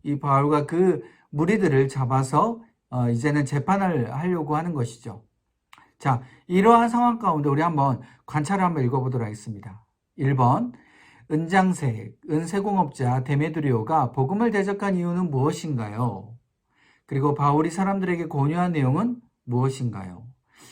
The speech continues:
자, 먼저 이십삼 절, 이십칠 절까지, 어, 복음을 대적한 이유가 무엇일까? 이 데메드리오라는 이 은장색의 또 다른 이제 이름인데 이 데메드리오라는 이 어떤 그 은장색 중에 이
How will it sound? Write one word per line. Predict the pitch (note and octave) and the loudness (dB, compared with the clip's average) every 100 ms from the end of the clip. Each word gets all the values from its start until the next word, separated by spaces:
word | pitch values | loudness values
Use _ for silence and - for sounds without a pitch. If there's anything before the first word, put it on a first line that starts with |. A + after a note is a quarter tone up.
| - - | -20 0
자, | D3+ C#3+ | 4 4
먼저 | C#3+ D#3 | 4 2
이십삼 | C#3 E3 F3 G#3 - _ _ _ - A3+ G#3+ | 2 0 -4 -8 -12 _ _ _ -6 -2 0
절, | F3+ C3 A2 | 0 0 -2
이십칠 | D3+ D3 - A3 | -6 -8 -8 -6
절까지, | - A3 G#3 D#3 A3+ G3+ E3 A2 - - - _ _ - | -2 -2 -2 -2 0 0 0 -2 -10 -20 -20 _ _ 0
어, | C#3 C3+ | 4 4
복음을 | - F3 G3+ C4+ C4+ B3+ | 2 0 2 2 2 2
대적한 | E3+ D#3 G3 G#3 G3+ E3 | 2 2 0 0 -2 0
이유가 | F#3 A3+ A3+ | 2 4 4
무엇일까? | C3+ B2 C3+ B2+ A2 A#2 G2+ A#2 B2 - - | 2 0 0 -4 -8 -10 -12 -12 -16 -20 -8
이 | F#3 F#3 | -6 -2
데메드리오라는 | F3+ F3 A#3+ B3 A#3+ A3 G3+ F#3+ F3 G3 B3 B3 - _ | 0 4 4 2 0 2 2 4 2 2 2 -2 -12 _
이 | D#3 D3+ | 2 2
은장색의 | D3 E3 G#3 G3 E3+ G3 | 4 2 0 -2 -4 -4
또 | A3 | 0
다른 | A3+ A3 G#3+ D3 | 2 2 2 0
이제 | C3+ A#2+ | 0 0
이름인데 | B2+ F#3+ E3 A#2+ A2+ E3+ A#3+ - - - - | 0 0 0 0 -2 -2 -4 -10 -20 -20 -6
이 | F3+ G3 | -2 0
데메드리오라는 | E3+ F3 A#3+ A#3 G#3+ G#3+ G3+ G3+ F#3+ F3+ F3 E3 | 0 4 4 2 0 2 4 4 4 2 0 0
이 | D3+ D#3+ | -2 -2
어떤 | A#2+ D3+ D#3 C#3 A#2 | -4 0 2 0 -4
그 | - | -4
은장색 | C#3 C3 D3 F#3 F3+ F3 E3 | -2 0 2 0 0 -4 -6
중에 | - C#3 D3+ | -4 -2 0
이 | C3+ C#3+ | 0 -2